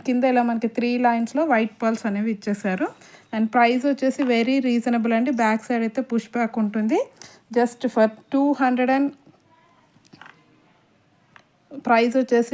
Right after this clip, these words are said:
మనకి just for టూ సిక్స్టీ రూపీస్ షిప్పింగ్ ఎక్స్ట్రా. ఓకే, only టూ హండ్రెడ్ అండ్ సిక్స్టీ రూపీస్ షిప్పింగ్ ఎక్స్ట్రా. And ఇందులోనే same with green color స్టోన్తో కూడా అవైలబుల్ ఉంది. So గ్రీన్ కావాలి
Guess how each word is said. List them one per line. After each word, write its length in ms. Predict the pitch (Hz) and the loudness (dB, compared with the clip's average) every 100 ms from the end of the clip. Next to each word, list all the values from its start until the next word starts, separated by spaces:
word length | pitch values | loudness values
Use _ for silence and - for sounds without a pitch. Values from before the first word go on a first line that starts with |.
| 262 | 0
మనకి 280 | 240 220 233 208 | 0 -2 -2 0
just 240 | 226 - - | -2 -4 -2
for 120 | 240 226 - _ _ - | -2 -2 -10 _ _ -2
టూ 80 | 277 269 | 0 0
సిక్స్టీ 320 | 269 - 277 269 254 | -4 -4 0 0 0
రూపీస్ 420 | 233 254 277 - - _ - _ _ _ _ _ - | 0 0 0 -4 -18 _ -20 _ _ _ _ _ -8
షిప్పింగ్ 320 | 254 233 202 | -4 -2 -2
ఎక్స్ట్రా. 280 | 190 - 196 190 | -6 -6 -4 -4
ఓకే, 160 | 233 302 - 233 | -6 -12 -6 -4
only 260 | 240 269 269 | -2 -2 -2
టూ 80 | 254 247 | -2 0
హండ్రెడ్ 220 | 240 226 233 | -2 -2 -4
అండ్ 100 | 233 | -4
సిక్స్టీ 260 | 240 - 269 254 | -8 -6 -4 -4
రూపీస్ 240 | 254 269 254 | -4 -6 -6
షిప్పింగ్ 280 | 233 233 226 | -6 -4 -4
ఎక్స్ట్రా. 320 | 220 - 294 359 - - - 226 | -8 -4 -4 -4 -10 -20 -10 -6
And 100 | 254 262 | -2 0
ఇందులోనే 460 | 262 285 277 285 294 | 2 4 4 2 2
same 240 | 262 247 247 254 | 2 2 2 0
with 180 | 254 214 | -4 -2
green 240 | 240 262 269 262 | 0 2 2 2
color 180 | 254 254 | 0 0
స్టోన్తో 400 | 262 233 233 240 233 226 | 0 2 2 0 2 2
కూడా 140 | 247 269 | 4 4
అవైలబుల్ 440 | 220 220 226 214 214 | 4 2 2 2 2
ఉంది. 180 | 226 359 539 - - _ _ | 2 0 -4 -14 -20 _ _
So 160 | - 208 240 | -4 0 2
గ్రీన్ 260 | 247 247 240 | 2 4 4
కావాలి 360 | 220 220 226 | 4 4 2